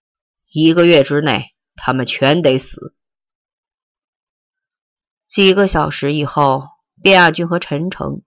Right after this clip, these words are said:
相继得到了一份同样的名单。据说陈诚接到名单以后，立即当着来人的面把名单撕碎了，并愤愤地声言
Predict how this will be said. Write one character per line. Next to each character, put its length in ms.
相 400
继 260
得 280
到 180
了 60
一 120
份 280
同 420
样 240
的 80
名 220
单。 120
据 160
说 540
陈 240
诚 180
接 160
到 100
名 180
单 180
以 80
后， 300
立 280
即 120
当 180
着 80
来 160
人 140
的 80
面 240
把 140
名 240
单 200
撕 200
碎 220
了， 100
并 180
愤 300
愤 160
地 80
声 200
言 240